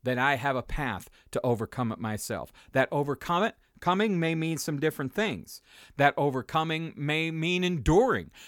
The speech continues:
That overcoming will ultimately mean,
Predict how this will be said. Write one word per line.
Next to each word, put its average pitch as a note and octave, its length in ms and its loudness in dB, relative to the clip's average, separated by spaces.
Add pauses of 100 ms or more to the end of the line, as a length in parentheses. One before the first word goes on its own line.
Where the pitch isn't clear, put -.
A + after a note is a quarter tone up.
That D3 140 6
overcoming E3+ 760 -2
will D3+ 320 0
ultimately E3 600 2
mean, D#3 400 -2